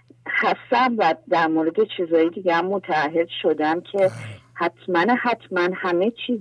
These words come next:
جبران داره. اصلاً کلید موفقیت انسان قانون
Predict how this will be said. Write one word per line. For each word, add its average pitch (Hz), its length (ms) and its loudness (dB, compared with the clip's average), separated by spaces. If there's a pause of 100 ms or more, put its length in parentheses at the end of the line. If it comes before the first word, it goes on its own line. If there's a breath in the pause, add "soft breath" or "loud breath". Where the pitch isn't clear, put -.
(140)
جبران 143 600 2
داره. 127 320 2 (460 loud breath)
اصلاً 214 340 0 (160)
کلید 233 360 2
موفقیت 190 1300 2 (440 soft breath)
انسان 180 640 2
قانون 170 500 2